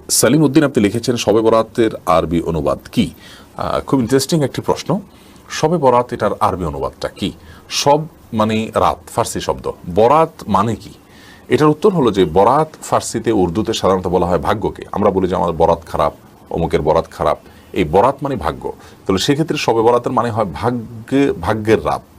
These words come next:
মূলত এটা ভাগ্য নির্ধারণী কোনো রাত নয়, এ অর্থে এই নামটি সঠিক নয়। কিন্তু বারাআত আরবি শব্দ যদি হয়, তার অর্থ হয় মুক্তি। যেমন দশ নম্বর পারায় সূরা তওবার একের প্রথম শব্দ, বারাআতু মিনাল্লাহি ওয়া রাসূলি, আল্লাহ এবং তার রাসূলের পক্ষ থেকে মুক্তির ঘোষণা করা হচ্ছে,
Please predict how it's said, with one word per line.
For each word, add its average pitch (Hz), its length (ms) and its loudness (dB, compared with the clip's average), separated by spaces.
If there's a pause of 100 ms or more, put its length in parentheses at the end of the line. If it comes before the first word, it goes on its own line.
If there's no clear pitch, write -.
(240)
মূলত 127 160 -2
এটা 127 140 0
ভাগ্য 78 240 -4
নির্ধারণী 76 340 -6
কোনো 71 160 -6
রাত 67 240 -4
নয়, 60 140 -6
এ 107 100 2
অর্থে 127 260 2
এই 139 80 0
নামটি 87 280 -2
সঠিক 95 360 -4
নয়। - 100 -10 (680)
কিন্তু 135 540 2
বারাআত 123 640 2
আরবি 107 260 2
শব্দ 156 320 0
যদি 87 180 -2
হয়, 76 180 -2
তার 95 160 -2
অর্থ 104 180 -4
হয় 113 140 -2
মুক্তি। - 420 -2
যেমন 87 280 -2 (320)
দশ 87 200 -4
নম্বর 120 140 -2
পারায় 101 260 0
সূরা 95 240 0
তওবার 101 280 -2
একের 101 180 -4
প্রথম 151 280 -4
শব্দ, 73 300 -4
বারাআতু 123 580 2
মিনাল্লাহি 87 520 -2
ওয়া 78 100 2
রাসূলি, - 360 -4 (400)
আল্লাহ 107 200 0
এবং 104 120 -6
তার 87 100 0
রাসূলের 95 320 -4
পক্ষ 87 220 -2
থেকে 80 380 -4 (120)
মুক্তির 104 320 -2
ঘোষণা 87 280 -4
করা 69 200 -2
হচ্ছে, 78 320 -4